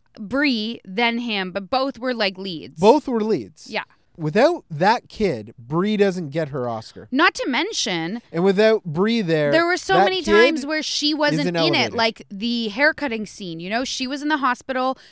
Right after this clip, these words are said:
Speaker 1: She, we weren't
Speaker 2: The second
Speaker 1: seeing her
Speaker 2: half
Speaker 1: at
Speaker 2: of
Speaker 1: that
Speaker 2: the movie,
Speaker 1: point.
Speaker 2: he, she's not in it very much at all. We're following him.
Speaker 1: Him, yeah. It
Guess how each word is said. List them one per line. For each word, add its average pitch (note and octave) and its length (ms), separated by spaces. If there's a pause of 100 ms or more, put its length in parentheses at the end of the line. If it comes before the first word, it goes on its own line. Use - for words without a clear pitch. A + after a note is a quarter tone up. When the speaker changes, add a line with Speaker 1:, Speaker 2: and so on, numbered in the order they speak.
(100)
Speaker 1:
She, - 140
we B3+ 140
weren't C#4 160
Speaker 2:
The - 40
second F4 240
Speaker 1:
seeing F4 140
her C#4 120
Speaker 2:
half B3 120
Speaker 1:
at A3 60
Speaker 2:
of - 40
Speaker 1:
that G3+ 180
Speaker 2:
the C4+ 60
movie, A#3+ 360
Speaker 1:
point. F#3 100
Speaker 2:
he, G3 160
she's A#3 280
not B3 240
in B3 120
it B3 80
very A#3 180
much A#3 240
at A3+ 60
all. B3 120
We're A3 140
following A3+ 800
him. A3+ 240
Speaker 1:
Him, A3+ 400
yeah. G#3+ 240 (280)
It D#4+ 120